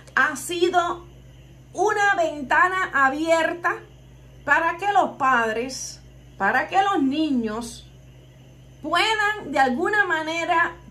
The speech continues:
tener esa, eh, los padres puedan mirar sobre lo que se está enseñando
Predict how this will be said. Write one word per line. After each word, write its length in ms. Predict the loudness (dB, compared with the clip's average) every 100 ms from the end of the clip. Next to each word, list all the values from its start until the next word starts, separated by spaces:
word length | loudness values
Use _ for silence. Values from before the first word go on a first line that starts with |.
| -4
tener 380 | -2 -2 -2 0
esa, 600 | 0 0 0 2 0 -2
eh, 120 | -2
los 160 | -2
padres 340 | 2 2 2 0
puedan 380 | 0 0 -2 -6
mirar 920 | -6 -2 -2 2 4 6 4 0 -4 -14 -20 -18
sobre 520 | -6 0 2 2 0
lo 260 | 4 4 2
que 200 | -2 -2
se 200 | -2 -4
está 440 | -6 -2 0 0 -2
enseñando 1300 | -2 -2 -2 -6 -4 -4 2 2 2 -4 -4 -4 -6